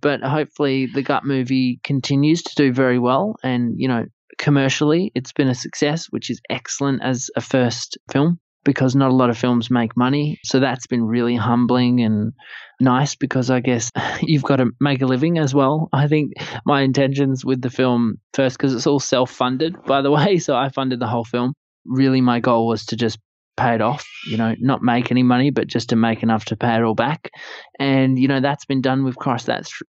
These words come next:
threshold already. So in one month of it being released. So that's pretty amazing. And I didn't expect that.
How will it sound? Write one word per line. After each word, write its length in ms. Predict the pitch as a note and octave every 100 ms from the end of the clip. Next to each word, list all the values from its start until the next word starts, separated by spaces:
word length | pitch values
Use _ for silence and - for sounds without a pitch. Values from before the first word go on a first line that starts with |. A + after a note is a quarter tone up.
| -
threshold 520 | C3 A#2 B2 A2+ A#2+
already. 420 | A#2 A#2+ - B2+
So 400 | - A#2+ A2+ G#2+ - _
in 300 | - C3+ C3
one 200 | A#2 B2+
month 320 | A#2+ A2+ G#2+ -
of 120 | A2+
it 100 | G2
being 220 | A#2 A2+
released. 500 | G#2 G#2 - - -
So 220 | - C3+
that's 260 | C#3 C3 -
pretty 240 | - A#2+
amazing. 540 | A2 G2 D#2 G2 D2+ -
And 360 | A2 A2 G#2+ G#2
I 60 |
didn't 200 | A2+ A#2+
expect 460 | A2+ - - A2 -
that. 180 | G#2+